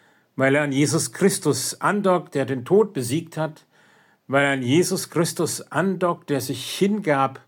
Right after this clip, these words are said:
für die Liebe, der starb und der auferweckt wurde. In dieser Dimension sind wir unterwegs und lassen uns immer wieder neu bestimmen und prägen von der Kraft der Liebe Gottes,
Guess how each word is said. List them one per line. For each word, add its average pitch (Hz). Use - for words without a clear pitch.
für -
die 143
Liebe, 156
der 127
starb 135
und 131
der 143
auferweckt 104
wurde. 120
In 110
dieser 165
Dimension 101
sind 104
wir 107
unterwegs 117
und 120
lassen 123
uns 135
immer 139
wieder 135
neu 156
bestimmen 165
und 139
prägen 135
von 117
der 110
Kraft 120
der 104
Liebe 117
Gottes, -